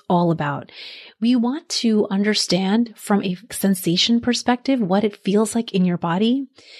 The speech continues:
to understand that she is there for a reason, and then take tangible steps to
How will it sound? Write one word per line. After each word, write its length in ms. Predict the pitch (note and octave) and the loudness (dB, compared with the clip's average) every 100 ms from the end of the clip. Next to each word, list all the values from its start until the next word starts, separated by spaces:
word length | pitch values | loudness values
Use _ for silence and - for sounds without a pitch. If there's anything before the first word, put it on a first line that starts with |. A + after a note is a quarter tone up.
| - - | -16 -12
to 140 | - | -8
understand 560 | A3 A#3+ B3+ - A3+ A3+ | 0 2 2 0 0 2
that 100 | G#3 | 0
she 200 | - G#3+ | 0 2
is 140 | G#3 | 2
there 300 | - F3+ A3 | 2 2 2
for 240 | B3 - F3+ | 0 -2 0
a 140 | F3 | 0
reason, 500 | E3 E3 F#3 B3 B3+ | 2 0 0 0 0
and 220 | G#3 G3+ | 0 -2
then 260 | G#3 B3+ D4+ | 0 0 0
take 260 | - A#3 - | 0 -2 -2
tangible 580 | - G3 F#3 G3 G3+ A3 | -4 0 2 2 0 0
steps 560 | - - G3 - - | -2 0 0 0 -4
to 480 | - F#3+ F#3 F3+ F#3 | -4 0 2 2 0